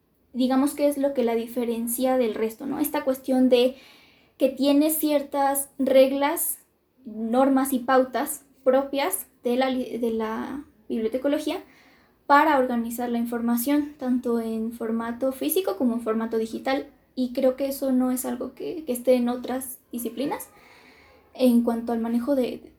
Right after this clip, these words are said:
de la información en sí, ¿no? Hay, hay unas reglas que se llaman R C A y otros sistemas de clasificación, especialmente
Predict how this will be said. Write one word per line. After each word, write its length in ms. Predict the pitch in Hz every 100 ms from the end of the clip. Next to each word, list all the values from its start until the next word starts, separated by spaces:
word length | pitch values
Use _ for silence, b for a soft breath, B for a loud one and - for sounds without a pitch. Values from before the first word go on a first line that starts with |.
| _
de 120 | 226
la 80 | 214
información 560 | - 220 208 226 269 247
en 120 | 240
sí, 160 | 233 214
¿no? 180 | 311 - _
Hay, 360 | - 240 240 240
hay 200 | 254 247
unas 800 | 247 254 254 254 247 247 247 - _ _ -
reglas 400 | 262 254 254 262
que 120 | 240
se 160 | 233 220
llaman 300 | 220 220 214
R 220 | 220 226
C 160 | 240 277
A 140 | 370 - b b b b b
y 180 | 254 254
otros 640 | 247 254 254 262 269 269
sistemas 520 | 262 240 240 269 269 262
de 80 |
clasificación, 920 | 240 240 240 240 233 240 240 277 269 -
especialmente 880 | 240 - 233 247 233 233 233 277